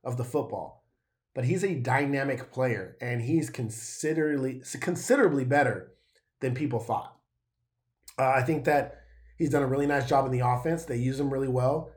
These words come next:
And Sean Payton is one of the best. He knows what he's doing. And now they're, you know, eight and two, looking for a home field advantage, even if it's not with the loud crowd in the, in the Superdome.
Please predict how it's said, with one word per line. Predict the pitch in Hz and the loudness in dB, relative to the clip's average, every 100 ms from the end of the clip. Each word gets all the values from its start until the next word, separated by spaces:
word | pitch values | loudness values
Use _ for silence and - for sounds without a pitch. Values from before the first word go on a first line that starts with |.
| - | -12
And | 120 | -10
Sean | - 175 170 | -2 -2 0
Payton | 170 147 | -2 -2
is | 127 | -2
one | 139 | -2
of | 123 | -2
the | |
best. | 110 139 - | -2 -4 -4
He | 131 | -4
knows | 160 180 | -2 -2
what | 143 | -2
he's | 120 | -4
doing. | 107 135 113 - _ _ _ _ _ _ _ _ - | -2 -4 -4 -12 _ _ _ _ _ _ _ _ -6
And | 120 | -2
now | 123 160 | 4 6
they're, | 151 139 120 - | 6 6 4 0
you | 127 | -4
know, | 135 127 | -4 -2
eight | 139 | -4
and | 139 | -4
two, | 123 147 156 156 - _ _ _ _ _ - | 0 0 0 -4 -14 _ _ _ _ _ -6
looking | 127 143 131 127 | -4 -4 -4 -4
for | 143 117 | -2 0
a | |
home | 139 139 | 0 0
field | 147 139 | 0 2
advantage, | 120 131 143 151 151 - - | 2 2 2 0 -2 -8 -8
even | 135 151 | -2 -2
if | 127 | -2
it's | 160 147 | -4 0
not | 139 135 120 | 0 0 -2
with | 127 | -4
the | 120 | -2
loud | 127 135 127 | 4 4 4
crowd | - 131 131 | 2 4 4
in | 131 127 | 4 2
the, | 123 | 0
in | 117 | 0
the | 127 | -2
Superdome. | 123 127 127 127 127 123 123 | -2 -2 2 4 4 2 -2